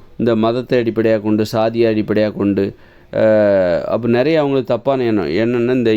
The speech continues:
இனம்ங்கிற பேர் மனித இனம், நாமெல்லாம் ஒரே, உலகம் முழுக்க அனைவரும் ஒரே இனத்தை சார்ந்தவர்கள். அப்படி இல்லாம ஒவ்வொரு, ஒவ்வொரு சாதியும் ஒரு இனமாக நினைத்து கொண்டார்கள்.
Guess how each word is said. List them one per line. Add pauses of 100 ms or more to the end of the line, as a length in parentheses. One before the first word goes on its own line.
இனம்ங்கிற
பேர்
மனித
இனம்,
நாமெல்லாம்
ஒரே,
உலகம்
முழுக்க
அனைவரும்
ஒரே
இனத்தை
சார்ந்தவர்கள். (320)
அப்படி
இல்லாம
ஒவ்வொரு,
ஒவ்வொரு
சாதியும்
ஒரு
இனமாக
நினைத்து
கொண்டார்கள்.